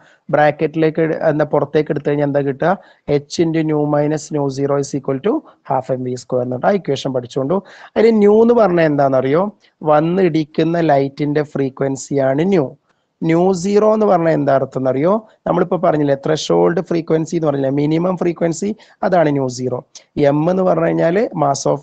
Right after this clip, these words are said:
electron ആണ്, വി എന്ന് പറഞ്ഞു കഴിഞ്ഞാൽ അതിന്റെ വെലോസിറ്റി ആണ് ട്ടോ. അപ്പൊ ആ കാര്യം ഒന്ന് നിങ്ങൾ എന്ത് ചെയ്യണം, ശ്രദ്ധിക്കണം. ആ ഇക്വേഷൻ.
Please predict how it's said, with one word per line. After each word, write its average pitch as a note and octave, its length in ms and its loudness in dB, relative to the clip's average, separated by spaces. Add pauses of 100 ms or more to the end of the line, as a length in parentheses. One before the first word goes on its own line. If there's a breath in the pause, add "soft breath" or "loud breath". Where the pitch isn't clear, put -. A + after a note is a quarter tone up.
(120)
electron C#3+ 420 -2
ആണ്, E3+ 260 0 (280 soft breath)
വി D3 100 -2
എന്ന് D3 180 0
പറഞ്ഞു C3+ 200 0
കഴിഞ്ഞാൽ C#3+ 260 0
അതിന്റെ C#3 400 0
വെലോസിറ്റി C3 640 -4
ആണ് B2+ 260 -4
ട്ടോ. C#3 100 2
അപ്പൊ - 200 -2
ആ F#3 160 2
കാര്യം C#3+ 240 2
ഒന്ന് C3 140 -2
നിങ്ങൾ C3 180 -4
എന്ത് B2+ 140 -6
ചെയ്യണം, D#3+ 220 -2 (240 soft breath)
ശ്രദ്ധിക്കണം. C#3+ 520 -2
ആ F#3+ 60 2
ഇക്വേഷൻ. D3+ 460 -2